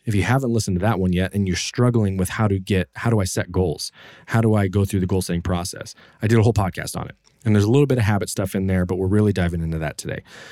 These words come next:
So make sure you've got your goals. You know what it is that you want to achieve because your habits are your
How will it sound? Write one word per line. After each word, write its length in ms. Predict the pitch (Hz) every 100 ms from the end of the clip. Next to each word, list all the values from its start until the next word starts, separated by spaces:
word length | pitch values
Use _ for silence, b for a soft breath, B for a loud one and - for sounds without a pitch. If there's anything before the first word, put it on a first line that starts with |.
| B B
So 460 | - - 104 98 95 - _ _ _ _ _ _ - -
make 180 | 120 135
sure 160 | -
you've 160 | 131 104
got 200 | 120 113
your 140 | 107
goals. 340 | 92 98 90 73
You 60 |
know 260 | 90 98 110
what 160 | 113 107
it 120 | 98
is 80 | 95
that 80 |
you 80 | 95
want 160 | 90 85
to 60 |
achieve 300 | 82 - 110
because 240 | 87 90 90
your 120 | 87
habits 440 | - 165 123 92 -
are 140 | 98
your 380 | 95 92 90